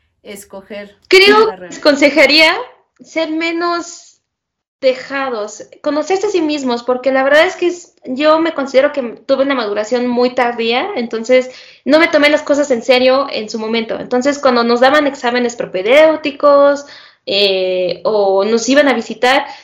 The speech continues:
Speaker 2: no les tomé la importancia como debía ser y no me lo tomé en serio. Entonces, creo que lo que les sugeriría es que se ubiquen bien en qué etapa están. Eh, hay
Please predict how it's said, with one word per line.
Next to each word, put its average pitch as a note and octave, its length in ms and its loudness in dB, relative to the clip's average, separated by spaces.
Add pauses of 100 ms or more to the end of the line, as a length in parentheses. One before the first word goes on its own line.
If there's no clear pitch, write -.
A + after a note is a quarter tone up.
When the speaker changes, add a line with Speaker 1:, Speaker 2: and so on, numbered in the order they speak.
Speaker 2:
no F#4 160 2
les A4 180 4
tomé E4 260 0
la E4+ 80 0
importancia C#4 720 0
como A3+ 160 -6
debía A3 360 0
ser B3+ 280 0
y A#3 100 -6
no A3+ 140 -4
me B3 100 0
lo A3+ 120 -2
tomé G3+ 160 -6
en F#3+ 80 -8
serio. - 320 -6 (100)
Entonces, A3 560 2 (360)
creo F#4+ 260 4
que G4+ 100 2
lo C4 140 4
que B3+ 80 2
les B3 180 4
sugeriría C4 520 4
es D#4 140 -4
que B3 600 0 (360)
se - 180 -6
ubiquen D#4 380 2
bien D4 180 2
en C4 100 0
qué C4+ 100 0
etapa C4+ 240 -2
están. B3 360 -2 (520)
Eh, A3+ 220 2
hay B3 260 2